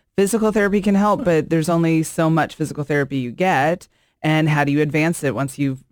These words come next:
ended your physical therapy? And Pilates is a great way to do that. Um, it really works to create that balance back in your body.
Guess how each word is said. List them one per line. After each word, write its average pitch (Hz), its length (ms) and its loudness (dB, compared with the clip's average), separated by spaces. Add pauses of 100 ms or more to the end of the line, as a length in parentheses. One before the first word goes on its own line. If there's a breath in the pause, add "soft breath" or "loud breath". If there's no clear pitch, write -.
ended 139 240 -2
your 139 100 -2
physical 127 380 -10
therapy? 139 480 -2
And 135 140 -4
Pilates 143 400 -2
is 139 100 -6
a 151 60 -2
great 120 320 -2
way 117 160 -2
to 123 80 -4
do 135 240 -2
that. 101 320 -6
Um, 131 360 -2
it 117 60 -10
really 135 320 0
works 131 500 -2
to 156 100 -4
create 139 560 -2
that 123 200 -2
balance 135 340 -2
back 120 240 -6
in 127 80 -6
your 117 120 -8
body. 127 420 -4